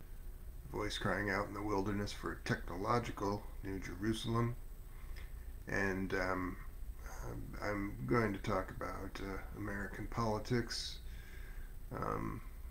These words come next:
even saying these words, American politics, is a soft selling the utterly worst things that have ever existed. You know, this,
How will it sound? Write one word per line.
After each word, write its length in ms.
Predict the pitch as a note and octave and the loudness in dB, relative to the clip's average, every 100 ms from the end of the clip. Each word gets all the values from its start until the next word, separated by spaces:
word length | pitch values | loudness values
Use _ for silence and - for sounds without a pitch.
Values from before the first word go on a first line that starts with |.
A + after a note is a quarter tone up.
| - - - - - - C#3+ C3 - B2+ - - - - - - - - - - - - - - - - - - - - - - | -6 -6 -6 -6 -6 -6 -6 -6 -6 -6 -6 -8 -8 -8 -10 -10 -8 -8 -6 -6 -4 -4 -4 -6 -8 -6 -6 -6 -8 -6 -6 -4
even 460 | - C#3 A2+ G2+ | 2 6 6 6
saying 460 | - G#2 G2 G2+ G2 | 4 6 6 4 2
these 200 | G2 F#2+ | 2 2
words, 420 | G2 F#2+ F#2+ - | 4 6 6 0
American 440 | G2 F#2+ G2+ - | -4 -4 -4 -4
politics, 680 | - G2 F#2+ G2 G#2+ G#2 - | -2 2 2 2 -2 -2 -2
is 260 | A#2 - - - - - - - | -2 -2 -4 -6 -8 -8 -8 -6
a 20 | - | -4
soft 320 | - G2 F#2+ - | 4 4 4 0
selling 460 | - G#2+ G#2 F2+ G2 - - - G2+ G#2 | -2 2 2 0 -4 -6 -6 -4 -4 -2
the 300 | A#2 A2 A2 - - | 0 0 0 -4 4
utterly 340 | C3 C3 A#2 A2+ | 8 8 8 6
worst 420 | G2 G2 - - | 6 4 2 -2
things 440 | - F#2+ F#2+ F#2+ | -2 -2 -2 -4
that 80 | - | -4
have 120 | F#2+ | -4
ever 280 | F#2 F#2 F2 | -4 -2 -2
existed. 580 | F2 - G2 - A2+ E2 - - - - - - - - - | -2 -2 -2 0 -2 -2 -6 -8 -8 -6 -6 -6 -8 -6 -2
You 60 | A#2 A2+ | 0 2
know, 240 | A2+ A2+ | 4 4
this, 260 | A2 A2 | 4 2